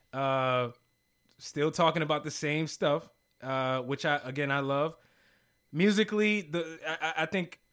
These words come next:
and, and production-wise, it wasn't, it wasn't anything great. I, I couldn't tell whether or not this was actually produced by,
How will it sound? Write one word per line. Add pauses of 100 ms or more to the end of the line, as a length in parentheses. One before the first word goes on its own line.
(200)
and,
and
production-wise,
it
wasn't,
it
wasn't
anything
great.
I,
I
couldn't
tell
whether
or
not
this
was
actually
produced
by,